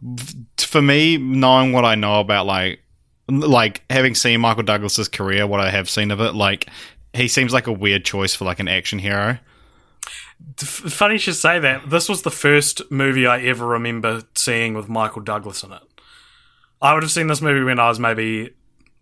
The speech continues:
Speaker 2: ten, ten, eleven, twelve, and I didn't know who Michael Douglas was until I saw this movie.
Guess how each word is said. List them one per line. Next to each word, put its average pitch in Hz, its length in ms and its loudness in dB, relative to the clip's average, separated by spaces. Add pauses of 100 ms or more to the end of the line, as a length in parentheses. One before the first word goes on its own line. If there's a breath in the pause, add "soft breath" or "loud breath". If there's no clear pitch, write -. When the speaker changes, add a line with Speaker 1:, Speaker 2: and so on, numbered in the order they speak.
Speaker 2:
ten, 147 500 -2 (460)
ten, 139 220 -4
eleven, 131 280 -4
twelve, 143 380 0 (420 loud breath)
and 127 280 0
I 135 140 2
didn't 131 160 -2
know 123 140 0
who 127 100 -4
Michael 120 320 0
Douglas 113 440 -2
was 110 280 -4
until 113 240 -8
I 107 60 -4
saw 110 180 -8
this 104 160 -10
movie. 123 340 -2